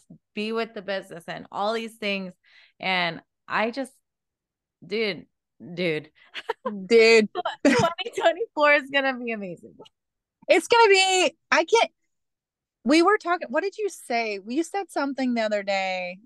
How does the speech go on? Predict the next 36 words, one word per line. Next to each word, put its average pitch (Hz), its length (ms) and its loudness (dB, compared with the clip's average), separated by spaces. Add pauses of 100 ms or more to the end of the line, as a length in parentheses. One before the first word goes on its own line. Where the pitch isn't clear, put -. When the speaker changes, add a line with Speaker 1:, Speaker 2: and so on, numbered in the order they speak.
Speaker 2:
or 196 220 -6
it 202 60 -8
wasn't 196 260 -4
the 170 60 -8
other 165 160 -6
day. 160 240 -6
I 180 100 -4
say 180 200 -8
that. 156 180 -10 (500)
A 202 80 -2
few 294 180 -2
weeks 269 280 -6
ago, 185 380 0
Cheryl 226 320 -2
was 208 140 -4
like, 165 240 -12 (380)
"This 233 180 -8
is 262 160 -2
my," 220 560 2 (100)
what 240 160 -4
did 262 140 -8
you 247 80 -8
call 247 200 -2
this 214 180 -6
season? 254 440 -2 (140)
It 233 60 -6
was 240 100 -4
on 269 140 2
your 240 100 -2
podcast 190 480 -8
too. 160 180 -6
Speaker 1:
Oh, 247 240 0
mine's 262 420 -2
level 196 360 -4
up 156 140 -4 (120)
season. 143 460 -16